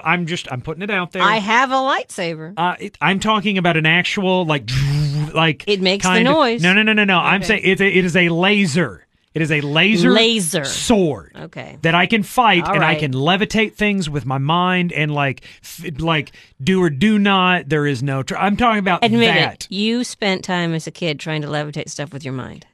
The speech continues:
Speaker 1: Jane, when I walk through, like, opening doors, like, the ones that, like, sense that someone is coming and go ahead and part,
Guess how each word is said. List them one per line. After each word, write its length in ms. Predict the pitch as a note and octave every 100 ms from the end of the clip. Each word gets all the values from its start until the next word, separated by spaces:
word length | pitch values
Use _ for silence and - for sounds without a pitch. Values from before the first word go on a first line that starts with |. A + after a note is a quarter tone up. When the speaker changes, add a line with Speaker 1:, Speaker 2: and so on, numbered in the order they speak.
| -
Speaker 1:
Jane, 340 | C3+ D3 D3 C#3
when 160 | A#2 A#2+
I 140 | D#3+
walk 360 | D3+ C#3 C3 C3
through, 600 | - A#2 A2+ G#2+ G#2+ -
like, 320 | A2+ G#2 - -
opening 460 | A2 B2 A#2 A2
doors, 600 | G2 G2 A2+ A#2+ A2+ -
like, 240 | A#2 A2 -
the 80 | G#2+
ones 320 | A#2 A2+ F#2+
that, 300 | A2 G#2 - - _ _ _
like, 200 | B2+ A#2+
sense 380 | - C#3 B2+ -
that 180 | A#2+ -
someone 280 | C3 A#2+ A#2
is 120 | -
coming 460 | C#3 B2 B2 A#2
and 120 | A2+ G#2
go 160 | A#2
ahead 220 | A2+ B2+
and 160 | A2 G2
part, 360 | C3+ C3 C3